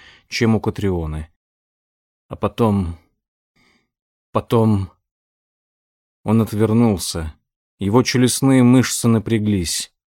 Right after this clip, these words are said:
От усилий, которые прилагал Дункан, чтобы сдержаться, его била крупная дрожь.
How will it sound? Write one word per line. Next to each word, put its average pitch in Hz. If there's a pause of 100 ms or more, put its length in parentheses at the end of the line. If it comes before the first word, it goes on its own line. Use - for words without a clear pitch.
(260)
От 101
усилий, 120
которые 113
прилагал 110
Дункан, 107
чтобы 107
сдержаться, 98 (920)
его 104
била 117
крупная 107
дрожь. 90